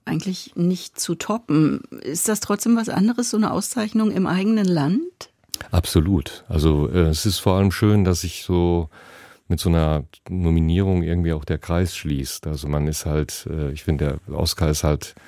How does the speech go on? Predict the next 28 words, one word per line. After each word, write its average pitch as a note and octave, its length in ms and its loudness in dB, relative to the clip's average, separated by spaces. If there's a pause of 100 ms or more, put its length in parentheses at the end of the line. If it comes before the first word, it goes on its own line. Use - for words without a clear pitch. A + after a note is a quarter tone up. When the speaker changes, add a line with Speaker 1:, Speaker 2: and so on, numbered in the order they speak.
(520)
Speaker 2:
eine, D2+ 180 6
eine D2 200 4
tolle D#2 280 2
Auszeichnung D2+ 840 0
und - 320 -4
natürlich D2+ 480 0
eine D#2+ 220 2 (520)
der C#2+ 100 -2
bekanntesten, E2 760 0
die D2 80 -2
es C#2 160 -4
gibt. - 340 0 (760)
Ähm, D#2+ 340 6
und E2+ 140 2
trotzdem, E2 800 2
ähm, D#2 440 0
finde E2 220 0
ich C#2+ 80 -6
schon E2+ 260 0
sehr E2 240 2
wichtig, E2 440 -4
dass D#2 180 -4
man D#2 100 0
im D2+ 100 -2
eigenen D#2 340 -2
Land D2+ 300 -2
auch, - 440 -6
äh, C2+ 400 -6